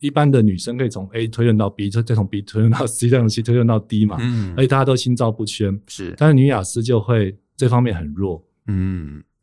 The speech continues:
Speaker 1: 就会容易受到女，女生的圈圈所，所排挤。
Speaker 2: 是。
Speaker 1: 所以其实比较起来，女生的雅思会在这个世界上会更辛苦一些。
Speaker 2: 会更辛苦，会更辛苦。
Speaker 1: 更辛苦。
Speaker 2: 所以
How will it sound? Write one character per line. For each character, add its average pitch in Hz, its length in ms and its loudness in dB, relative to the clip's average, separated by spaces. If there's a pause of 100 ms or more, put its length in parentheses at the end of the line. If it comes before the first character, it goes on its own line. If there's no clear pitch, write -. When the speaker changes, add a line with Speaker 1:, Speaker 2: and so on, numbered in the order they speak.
(140)
Speaker 1:
就 127 100 0
会 131 100 4
容 107 200 2
易 104 180 2 (320)
受 127 160 0
到 120 180 2
女， 101 240 -4
女 95 140 -6
生 139 180 0
的 131 80 2
圈 113 200 0
圈 110 180 0
所， 82 300 -8
所 92 160 -10
排 82 200 -16
挤。 - 280 -18 (120)
Speaker 2:
是。 104 320 -8
Speaker 1:
所 147 140 2
以 135 80 4
其 135 200 -4
实 175 80 4
比 170 180 -4
较 151 180 0
起 113 180 -6
来， 85 140 -4
女 95 160 -2
生 123 180 -2
的 131 100 2
雅 85 140 -2
思 107 280 -4
会 104 420 -2
在 131 140 -4
这 123 100 0
个 110 40 0
世 123 100 -2
界 113 100 4
上 101 160 -2
会 95 280 -4 (120)
更 113 160 -2
辛 101 220 0
苦 107 160 -6
一 - 0 -
些。 - 20 -4
Speaker 2:
会 - 40 -6
更 113 100 -4
辛 98 240 -4
苦， - 220 -12 (120)
会 85 120 -8
更 - 0 -
辛 85 100 -6
苦。 - 0 -
Speaker 1:
更 110 120 0
辛 95 200 -2
苦。 - 220 -12 (160)
Speaker 2:
所 92 220 -6
以 85 260 -4